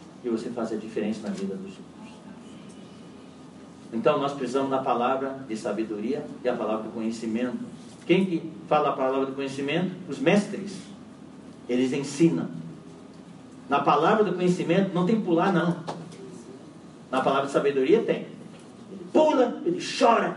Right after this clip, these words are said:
ele se alegra. Agora quem é mestre tem que ser bem objetivo. É ensinar.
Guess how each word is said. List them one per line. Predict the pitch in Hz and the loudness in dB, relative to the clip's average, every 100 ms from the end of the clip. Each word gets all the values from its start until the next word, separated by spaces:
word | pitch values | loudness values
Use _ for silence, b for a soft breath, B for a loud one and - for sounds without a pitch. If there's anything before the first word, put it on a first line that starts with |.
| - | 0
ele | 196 | 0
se | - | 2
alegra. | 233 247 254 233 175 - - - - - - - | 4 8 8 6 0 -4 -12 -16 -18 -18 -18 -8
Agora | 117 139 | 0 2
quem | 139 160 | 4 2
é | 135 | 4
mestre | 196 240 - 131 - | 4 4 2 -6 -6
tem | 117 | -6
que | 117 | -2
ser | 113 | 0
bem | 147 | 2
objetivo. | 175 175 - 107 101 - - | 2 0 -2 -4 -4 -10 -8
É | 226 | -6
ensinar. | 247 175 - - | -2 -2 -2 -4